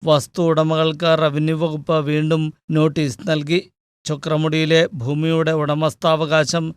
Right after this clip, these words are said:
സംബന്ധിച്ച രേഖകളുടെ പരിശോധനയിൽ കണ്ടെത്തിയ അപാകതകൾ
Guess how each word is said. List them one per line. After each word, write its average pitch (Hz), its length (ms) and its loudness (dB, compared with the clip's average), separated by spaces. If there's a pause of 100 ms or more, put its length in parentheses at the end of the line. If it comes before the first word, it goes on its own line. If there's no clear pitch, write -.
(120)
സംബന്ധിച്ച 156 640 0 (200)
രേഖകളുടെ 156 560 0
പരിശോധനയിൽ 151 760 -2 (100)
കണ്ടെത്തിയ 147 500 0 (380)
അപാകതകൾ 156 580 2